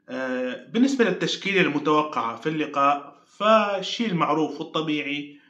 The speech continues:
إنه ما رح يكون في كتير تغييرات عن تشكيلة، آه، أوزبكستان. التغييرات حتكون طفيفة وقليلة، ممكن تغيير واحد أو تغييرين عن التشكيلة اللي لعبت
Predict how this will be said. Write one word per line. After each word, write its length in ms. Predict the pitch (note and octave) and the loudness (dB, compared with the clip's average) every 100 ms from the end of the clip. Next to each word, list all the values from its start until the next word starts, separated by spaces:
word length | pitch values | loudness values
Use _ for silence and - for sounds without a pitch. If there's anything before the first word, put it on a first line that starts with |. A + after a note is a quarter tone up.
| _ - | _ -12
إنه 180 | C3+ C3+ | -6 0
ما 180 | D3+ | 2
رح 180 | G3+ - | 2 0
يكون 360 | C3 D3 C#3 - | -6 -8 -8 -6
في 280 | D#3 C#3 C#3+ | -4 -4 -6
كتير 320 | - D#3+ D3 | -6 -2 -2
تغييرات 800 | C#3+ B2 B2+ B2 B2 C3 C3 - _ _ _ _ _ - | -4 -6 -4 -4 -4 -6 -8 -14 _ _ _ _ _ -4
عن 220 | C#3 C#3 | -4 -4
تشكيلة، 640 | C3 - - C3+ B2+ B2 - A#2 | -8 -8 -8 -6 -6 -6 -10 -12
آه، 400 | A2 G#2+ G#2 G#2 | -10 -10 -12 -10
أوزبكستان. 840 | B2 C#3+ C#3 B2 - B2+ A2 G#2 _ _ _ _ _ _ D#3 | -6 -4 -4 -10 -10 -10 -10 -10 _ _ _ _ _ _ -14
التغييرات 680 | - E3+ D#3+ D3+ E3 F3 - | 0 2 4 2 4 4 2
حتكون 520 | C#3 - D3+ C#3+ C3+ | -8 -8 -6 -6 -4
طفيفة 640 | C3 B2+ E3+ D3+ D3+ D3+ | -6 -2 -4 -2 0 2
وقليلة، 840 | D3 B2 A2+ - C3+ C3+ C#3 A2+ G#2+ - B2 | 2 -2 -6 -8 -6 0 0 0 -6 -14 -8
ممكن 600 | D3 C#3+ C3 B2 G#2+ - | -8 -6 -4 -4 -6 -8
تغيير 340 | C3+ C3+ C#3+ C#3 | -6 -4 -2 0
واحد 280 | C#3 C3+ A#2 | 0 -2 -8
أو 60 | |
تغييرين 800 | A2+ A#2 A#2+ B2 C3+ D#3 D3+ - _ _ _ _ | -10 -8 -6 -4 -2 -4 -6 -12 _ _ _ _
عن 140 | C3+ C3+ | -8 -8
التشكيلة 580 | - C3 - D3 C3+ | -8 -10 -6 -6 -4
اللي 140 | B2 A#2 | -4 -4
لعبت 480 | B2 B2 B2 B2 - | -6 -6 -6 -6 -10